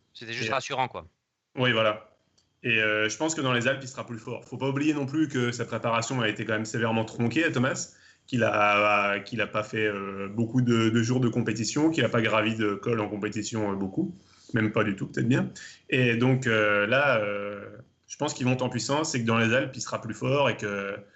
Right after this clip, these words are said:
Speaker 2: par exemple, moi, je l'attendrais plus, euh, sur, euh, sur la, sur la, sur la dernière étape des Alpes. Là, à mon avis,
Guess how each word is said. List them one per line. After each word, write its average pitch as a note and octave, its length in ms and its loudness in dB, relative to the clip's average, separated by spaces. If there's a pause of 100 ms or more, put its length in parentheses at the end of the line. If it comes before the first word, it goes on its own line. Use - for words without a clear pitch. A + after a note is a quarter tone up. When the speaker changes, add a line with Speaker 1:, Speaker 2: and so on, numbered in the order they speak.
(300)
Speaker 2:
par A2+ 140 0
exemple, A#2 560 0
moi, A#2 160 2
je A#2 80 -2
l'attendrais A2 360 -4
plus, C3+ 320 -4
euh, G#2+ 540 2
sur, A#2 340 -2
euh, G2+ 220 0
sur G#2 220 -2
la, G#2 160 4
sur A2+ 180 2
la, A2+ 80 2
sur A#2 160 0
la A2+ 80 2
dernière A#2 320 2
étape A2+ 220 -4
des G#2 180 -6
Alpes. C3+ 220 -4
Là, A#2 320 -8
à - 260 -12
mon A2 80 -4
avis, A#2+ 400 -2